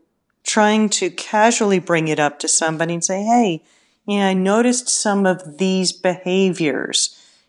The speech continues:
You don't say, "You have a problem." You say, "I've noticed that sometimes you get lost when you come home, or you've forgotten to pick up things that you went to the store to get. Um, have you noticed anything like that?"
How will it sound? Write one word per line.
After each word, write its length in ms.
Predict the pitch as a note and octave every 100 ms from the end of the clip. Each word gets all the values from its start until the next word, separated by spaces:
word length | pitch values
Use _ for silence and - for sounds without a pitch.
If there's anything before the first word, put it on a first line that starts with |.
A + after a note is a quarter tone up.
| -
You 100 | F#3
don't 240 | F#3 F#3+
say, 300 | - F#3+ E3+
"You 400 | D#3+ D#3 F3+ G3+
have 240 | F3 E3+ D#3+
a 80 | C#3+
problem." 760 | - D#3 D3 D3 C#3+ B2 B2+ - - _
You 60 | E3+
say, 180 | - F3+
"I've 120 | E3
noticed 720 | E3+ F3 F#3 G3 G#3 - -
that 500 | D#3+ D3 D3 - - _ _ _
sometimes 560 | - - G#3 G#3+ G3+ G3
you 60 |
get 260 | F#3 F#3 -
lost 460 | E3 D#3+ E3+ - F3
when 120 | E3+
you 100 | D#3
come 240 | - D3+
home, 520 | D3+ D#3+ D3+ C3 - _ _ - _ -
or 640 | E3+ E3 E3 E3 D#3 - - _
you've 140 | F3 F3
forgotten 640 | - F3 F3+ F3 - F3
to 80 | F3
pick 320 | - F3+ F3+
up 320 | F3 F3 -
things 380 | E3+ E3 E3 -
that 160 | D#3+
you 220 | - D#3+ - -
went 260 | D#3+ E3
to 80 | E3
the 120 | D3+
store 340 | D3 - D#3+ D#3+
to 80 | D3
get. 640 | B2+ C#3+ B2+ G2 - - _ - _ _ _ _ -
Um, 400 | D#3+ D#3+ D#3+ D3 -
have 180 | F3 F3
you 100 | F#3
noticed 480 | F3 F#3+ B3 A#3+ F#3
anything 500 | E3+ E3 - D3+ C#3+
like 340 | A#2+ B2 -
that?" 380 | - - -